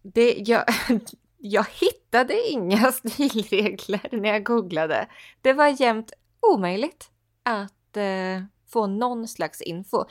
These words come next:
Men jag vet ju att det har funnits liksom. Det har ju funnits som, ja, för att precis innan, side note, men precis innan vi spelar in nu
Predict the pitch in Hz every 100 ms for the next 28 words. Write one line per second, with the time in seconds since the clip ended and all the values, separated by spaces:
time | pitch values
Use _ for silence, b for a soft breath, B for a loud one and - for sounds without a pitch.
0 | B B 247 254 247 208 202 208 208 185
1 | 196 175 175 - 247 185 196 330 - -
2 | - - - 226 b b b - 226 262
3 | 269 262 262 269 233 240 247 247 220 B
4 | B B B 247 - - - 233 233 _
5 | _ - 240 247 240 - 220 202 214 214
6 | 233 _ _ - - _ _ - - 196
7 | 165 156 220 - 208 208 220 220 202 214
8 | 196 202 185 175 - 175 180 190 156 -